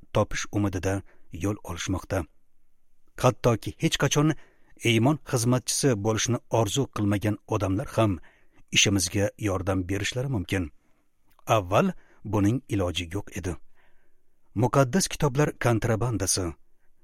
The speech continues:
xavfli ish. Ammo ko'pchilik bojxonachilar mabodo sayohatchining shaxsiy buyumlari orasida mahalliy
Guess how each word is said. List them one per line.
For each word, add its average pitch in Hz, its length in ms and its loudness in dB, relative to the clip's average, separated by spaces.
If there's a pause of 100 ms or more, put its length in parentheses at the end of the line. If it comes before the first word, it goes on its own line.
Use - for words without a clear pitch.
(100)
xavfli 123 300 0 (100)
ish. - 200 -4 (800)
Ammo 123 300 8 (160)
ko'pchilik 117 380 2 (100)
bojxonachilar 98 680 0 (600)
mabodo 104 400 4 (540)
sayohatchining 139 800 2
shaxsiy 143 420 0 (120)
buyumlari 120 440 2
orasida 123 400 0 (500)
mahalliy 123 560 2